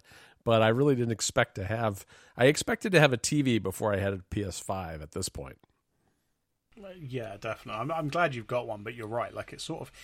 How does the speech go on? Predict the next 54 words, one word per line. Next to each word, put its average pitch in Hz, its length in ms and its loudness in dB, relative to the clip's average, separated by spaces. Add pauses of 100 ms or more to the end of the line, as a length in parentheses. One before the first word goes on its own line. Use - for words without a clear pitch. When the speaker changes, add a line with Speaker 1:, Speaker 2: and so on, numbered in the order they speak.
(140)
Speaker 2:
it's - 140 -10
definitely 165 300 -4
come 135 200 -4
out 131 160 -2
of 117 60 -8
nowhere. 117 360 -6
There 104 120 -10
seems 120 320 -6
to 117 60 -16
be 110 80 -4
a 107 60 -2
whole 117 200 -8
surge 107 420 -4
of - 80 -10
stock. - 400 -6
Like, 110 160 -10
I've 117 120 -8
seen 117 180 -4
Game 110 340 -4
in 101 80 -6
the 104 80 -4
U 104 220 -6
K. 110 240 -4
I 92 80 -6
think 120 240 -8
I've - 80 -16
had 175 140 -8
stock - 440 -4
the 120 80 -8
last 131 400 -4
four 123 320 -4
days 110 460 -4
in 123 80 -2
a - 20 6
Speaker 1:
Oh, 180 280 10
Speaker 2:
row. 117 80 10
Speaker 1:
really? 117 420 8
Interesting. 95 520 2
Yeah, 120 200 8
I 131 60 12
haven't 160 260 12
been 120 120 8
Speaker 2:
Um, 104 40 0
Speaker 1:
paying 117 280 6
very 107 200 4
close 113 320 2
attention 107 460 0
lately, 98 320 -2
and 104 100 2
I 135 100 10
just 151 220 4
happened 110 420 4
upon 104 380 2
this, 95 260 -2